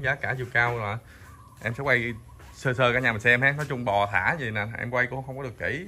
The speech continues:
không. Thì cô chú anh chị mình xem, có gì cô anh chị mình, ờ,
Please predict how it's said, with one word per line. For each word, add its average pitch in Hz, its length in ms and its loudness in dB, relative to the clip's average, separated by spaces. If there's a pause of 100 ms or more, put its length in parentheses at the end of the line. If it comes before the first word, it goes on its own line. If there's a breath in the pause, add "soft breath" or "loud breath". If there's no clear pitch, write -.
không. 135 180 -6 (440 loud breath)
Thì 101 140 -6
cô 95 120 -2
chú 147 100 -8
anh 143 120 -10
chị 107 140 -4
mình 110 220 -10
xem, 123 260 -8
có 139 80 -14
gì 131 160 -14
cô 127 60 -12
anh 127 100 -10
chị 120 200 -14
mình, 107 260 -12
ờ, 107 260 -12